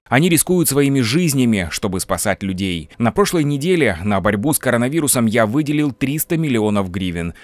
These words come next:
Бизнесу ничего не нужно ни от президента, ни от правительства. Все, что нужно бизнесу, равные правила игры и честная конкуренция. Наша цель: сильная, успешная Украина и счастливые украинцы. Все, чего я хочу,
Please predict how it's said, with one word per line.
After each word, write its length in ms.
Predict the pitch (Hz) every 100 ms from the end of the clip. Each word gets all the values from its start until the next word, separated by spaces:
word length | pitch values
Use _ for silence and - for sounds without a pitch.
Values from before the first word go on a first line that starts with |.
| - -
Бизнесу 480 | 139 160 139 127 127
ничего 480 | 127 117 131 143 143
не 120 | 117
нужно 460 | 117 113 107 98 -
ни 220 | 110 123
от 140 | 123 -
президента, 760 | 113 98 101 139 139 147 117 95
ни 200 | 104 98
от 80 |
правительства. 800 | - 98 95 87 90 80 98 85 - _ -
Все, 200 | - 107
что 160 | -
нужно 340 | 101 98 98 95
бизнесу, 640 | 107 165 151 139 160 98 82
равные 460 | 98 95 92 95
правила 420 | - 120 110 107
игры 440 | 104 139 117 143 160
и 220 | - 135
честная 500 | 135 120 113 117 104
конкуренция. 840 | 104 95 104 92 85 82 92 87 - - -
Наша 440 | 120 131 151 170 160
цель: 440 | 147 117 87 85 -
сильная, 680 | - - 151 147 156 156 -
успешная 640 | 135 - 113 104 110 104 -
Украина 600 | 113 110 113 143 143 127 _ -
и 100 | 170
счастливые 600 | - 196 123 104 98 92
украинцы. 720 | 90 95 87 82 82 90 85 -
Все, 240 | - - 107
чего 300 | 110 95 95
я 80 | 90
хочу, 500 | 113 - 175 165